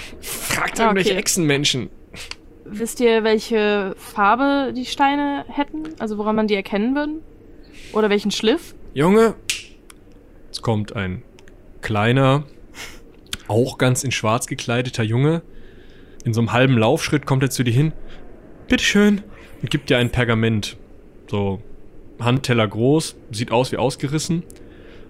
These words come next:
Speaker 1: auf dem ein roter Stein abgebildet ist, der in dem Kopf, so, also in so einem nur leicht gezeichneten Kopf einer Echse sitzt und der, ja, so eine, so einen ganz klassischen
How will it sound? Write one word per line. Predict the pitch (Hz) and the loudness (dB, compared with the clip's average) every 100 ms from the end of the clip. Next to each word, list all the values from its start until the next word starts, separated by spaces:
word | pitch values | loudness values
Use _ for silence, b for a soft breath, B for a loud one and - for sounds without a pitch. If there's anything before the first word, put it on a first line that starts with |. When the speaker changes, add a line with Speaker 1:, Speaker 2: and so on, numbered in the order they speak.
| B | B
Speaker 1:
auf | 120 - | -2 2
dem | 127 123 131 - | 2 4 2 0
ein | 110 107 107 101 - - - - - | -2 0 -2 -4 -12 -20 -20 -12 -6
roter | 110 117 151 156 | 0 2 2 0
Stein | 127 - 120 143 | 0 0 0 0
abgebildet | 147 - 139 139 147 147 | -2 -4 -2 2 2 0
ist, | 143 151 - - | -4 -4 -4 -2
der | 113 117 | 0 0
in | 110 123 120 123 B B B B B - | 0 0 -2 -4 B B B B B -2
dem | 110 | -2
Kopf, | - 139 - - - - - - - - - - | 0 -4 -4 -14 -16 -20 -20 -20 -18 -18 -18 -8
so, | 113 107 | -4 -2
also | 110 101 | 0 -2
in | 101 | -2
so | 104 | -2
einem | 101 95 - - - - 80 | -4 -4 -8 -16 -20 -16 -8
nur | 117 110 | -2 0
leicht | 110 120 - | 2 0 -2
gezeichneten | 117 123 123 123 - | -2 0 2 0 -4
Kopf | - 139 - | -4 -4 -4
einer | 120 117 110 110 | -2 0 0 -2
Echse | 143 - | -2 0
sitzt | 139 151 147 - | 2 2 0 -4
und | 127 110 | -4 0
der, | 120 123 120 117 117 117 - - | 2 2 2 2 0 -4 -8 -8
ja, | 101 95 95 - - - - 120 | -4 -4 -6 -14 -20 -18 -16 -12
so | 120 | -6
eine, | 107 104 | -4 -4
so | 104 | -4
einen | 110 | 0
ganz | 117 135 - | 2 0 0
klassischen | 123 131 - 139 - 110 110 113 | -2 0 2 0 2 0 0 -2